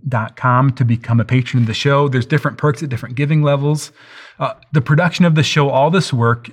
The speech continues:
uh, takes so much time and effort, production work, the studio space. Uh, there's multiple employees that are involved in the process of, um,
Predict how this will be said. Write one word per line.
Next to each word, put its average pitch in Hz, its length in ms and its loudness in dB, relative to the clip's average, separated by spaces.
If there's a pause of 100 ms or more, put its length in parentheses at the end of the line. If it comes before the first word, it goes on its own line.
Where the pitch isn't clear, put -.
(120)
uh, 107 180 -6
takes - 280 -4
so 160 100 2
much 156 180 2
time 127 260 0
and 120 80 -2
effort, 131 500 -4
production 135 500 0
work, 127 300 0 (420)
the 117 80 -4
studio 147 400 2
space. 127 600 -4 (360)
Uh, 104 180 -6 (1200)
there's 123 260 0
multiple 151 500 2
employees 139 540 2
that 117 160 2
are 113 100 2
involved 117 360 2
in 120 80 2
the 113 80 2
process 110 600 -4
of, 104 360 -6
um, 113 260 -8